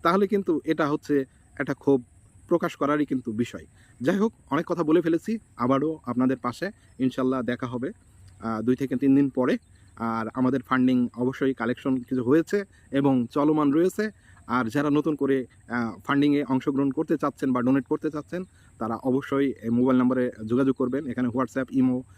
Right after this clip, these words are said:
আহ, সব কিছুই আছে, নগদ, বিকাশ, রকেট। এবং যাদের ব্যাংকের অ্যাকাউন্ট প্রয়োজন, আহ, মনে করছেন যে প্রবাসে আছেন,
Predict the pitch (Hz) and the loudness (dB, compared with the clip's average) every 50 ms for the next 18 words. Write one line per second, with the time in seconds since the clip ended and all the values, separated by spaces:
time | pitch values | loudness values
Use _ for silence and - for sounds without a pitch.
0 | - - - - - - 123 120 120 - - 135 - 170 - 170 170 165 147 139 | -20 -20 -20 -12 -6 -4 -4 -4 -2 -2 -4 -4 -2 0 2 2 2 2 2 -2
1 | - 180 185 185 - _ _ _ _ - 117 120 123 131 139 147 131 127 131 123 | -4 -4 -6 -6 -8 _ _ _ _ -4 -2 0 2 2 2 2 2 0 0 0
2 | 135 139 131 - 123 123 123 - 147 160 - - - - - - - - - 135 | 0 -2 -4 -2 -4 -4 -2 -2 -4 -6 -6 -10 -20 -20 -20 -20 -14 -6 -2 -2
3 | 156 170 165 160 165 170 165 139 123 135 147 160 165 156 - 170 170 170 151 139 | 0 2 2 2 4 4 2 2 2 2 0 0 -2 -4 -2 0 0 0 0 -2
4 | - 135 131 - 170 175 165 - 139 135 131 123 131 147 185 185 123 120 120 123 | -4 -4 -4 -4 -4 -6 -4 -2 0 0 0 0 0 -2 -4 -6 -4 -2 -2 0
5 | 131 139 131 139 127 - 139 135 135 131 - - 139 151 151 - 151 135 127 - | 0 0 -2 -4 -4 -2 0 0 0 0 0 0 0 0 0 -2 -4 -6 -4 -4
6 | 139 | -6